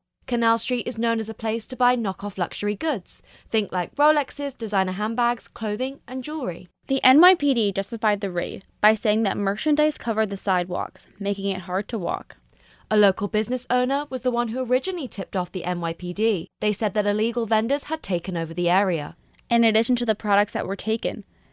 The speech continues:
Speaker 2: seventeen people were arrested for illegal selling.
Speaker 1: suny Empire State College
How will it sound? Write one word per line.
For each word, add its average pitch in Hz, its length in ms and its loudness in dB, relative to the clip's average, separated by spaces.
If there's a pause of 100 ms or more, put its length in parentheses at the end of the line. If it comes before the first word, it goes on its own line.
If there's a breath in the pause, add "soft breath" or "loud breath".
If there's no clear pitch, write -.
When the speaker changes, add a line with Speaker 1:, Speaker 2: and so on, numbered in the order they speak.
Speaker 2:
seventeen 269 520 6
people 190 320 -2
were 180 260 2
arrested 196 400 -2
for 185 160 -2
illegal 175 320 -2
selling. - 460 -6 (440)
Speaker 1:
suny 269 520 0
Empire 214 340 0
State 185 260 0
College 202 440 -2